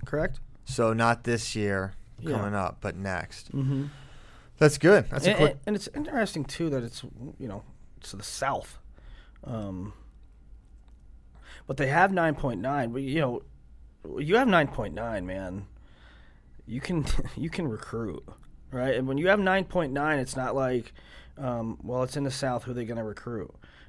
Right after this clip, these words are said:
Speaker 1: You have nine point nine, you know, a fool goes a long way, or, or seventy-five percent goes a long way to a kid t-, in Colorado, in California, in Indiana.
Speaker 2: And you know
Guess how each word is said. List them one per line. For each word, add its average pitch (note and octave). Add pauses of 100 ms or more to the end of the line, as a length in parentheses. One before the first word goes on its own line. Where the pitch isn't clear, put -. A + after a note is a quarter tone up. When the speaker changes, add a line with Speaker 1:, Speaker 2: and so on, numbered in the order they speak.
Speaker 1:
You -
have B3
nine A3
point F#3
nine, C3+
you A#2+
know, A#2+
a A#2
fool F#3+
goes C#3+
a C#3
long C#3
way, B2+
or, A2
or G#2+
seventy-five C3+
percent A#2+
goes A2
a G#2
long A2+
way A#2
to A2+
a G#2
kid G2+ (840)
t-, - (100)
in A#2
Colorado, G2+
in G#2+
California, G#2
in A2
Indiana. G#2 (680)
Speaker 2:
And D#3
you D#3
know D#3